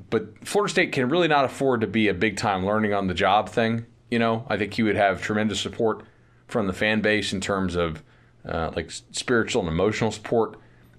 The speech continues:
I'm a little bit skeptical that he would have tremendous financial support from the fan base, despite the fact that he does have a real deep understanding of the program. Um, yeah, there,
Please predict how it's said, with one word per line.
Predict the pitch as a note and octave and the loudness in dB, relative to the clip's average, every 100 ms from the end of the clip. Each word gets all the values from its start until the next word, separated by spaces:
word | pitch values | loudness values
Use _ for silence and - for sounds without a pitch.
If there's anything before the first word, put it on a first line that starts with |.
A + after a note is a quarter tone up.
| - | -6
I'm | G2+ G2+ | -2 0
a | |
little | A2 C3 B2+ | 2 2 2
bit | B2+ | 0
skeptical | - B2 - - A2+ | 2 2 2 0 2
that | G2+ | 2
he | G#2 | 2
would | G2+ | 2
have | F#2+ F2+ | 2 0
tremendous | - G2 G2 - | 0 0 0 -2
financial | F#2 E2+ G#2 A#2+ A2 | -2 0 0 -2 -4
support | - - A#2+ A#2 - - - - | -6 -2 -2 -2 -12 -20 -20 -18
from | - C3 A#2 | -2 2 2
the | A2 | 2
fan | B2 A#2 | 2 2
base, | A#2 A#2+ A#2+ | 4 2 0
despite | - - - G2 F#2+ | -6 -8 -2 0 0
the | - | 0
fact | G#2 F#2 - | 0 2 2
that | |
he | F#2 | 0
does | E2+ F#2+ F2+ | 2 0 2
have | F#2+ F2 | 0 0
a | |
real | E2+ F#2+ F2 | 0 0 0
deep | F#2 F#2 | -2 -2
understanding | F2+ F2+ - F#2+ F2+ E2 D#2 - - _ _ - - | -2 -2 0 0 0 -2 -6 -20 -20 _ _ -20 -2
of | A2 G#2 | 0 0
the | F2+ | -2
program. | - A2 G2+ G#2 G2+ G2 - - | 0 2 2 2 2 -2 -8 -6
Um, | F2 E2 D#2+ D#2 - - - - - - - - - - - - - - - - - | -2 0 0 -2 -6 -20 -20 -20 -20 -20 -20 -20 -20 -20 -20 -20 -20 -20 -20 -20 -4
yeah, | C3+ C3 B2 F#2 | 0 4 4 4
there, | F2 G#2+ | 2 0